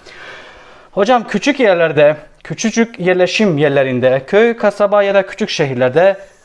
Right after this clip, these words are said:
kırk günlük aksiyon adını verdikleri, kırk günlük aksiyon dedikleri yoğun misyonerlik faaliyetini yapacaklardır değerli hocam. Şimdi kurucusunu bileceğiz. San Ming, e, San Ming Mun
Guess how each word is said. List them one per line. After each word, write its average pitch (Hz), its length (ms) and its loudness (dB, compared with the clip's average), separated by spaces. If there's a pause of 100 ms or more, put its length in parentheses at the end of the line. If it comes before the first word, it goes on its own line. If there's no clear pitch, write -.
(140)
kırk 240 380 -4
günlük 180 500 0
aksiyon 170 640 -2
adını 139 420 -2
verdikleri, 120 680 -4 (260)
kırk 190 400 -4
günlük 165 500 0 (100)
aksiyon 170 680 -2
dedikleri 127 680 0 (240)
yoğun 160 540 0 (180)
misyonerlik 151 920 -2 (300)
faaliyetini 170 800 -2 (260)
yapacaklardır 160 1200 -2
değerli 202 240 2
hocam. 127 240 0 (720)
Şimdi 190 380 0 (340)
kurucusunu 226 480 0
bileceğiz. 233 280 2
San 220 240 0
Ming, 214 420 0 (120)
e, 160 240 2
San 202 320 0
Ming 214 420 2
Mun 165 360 0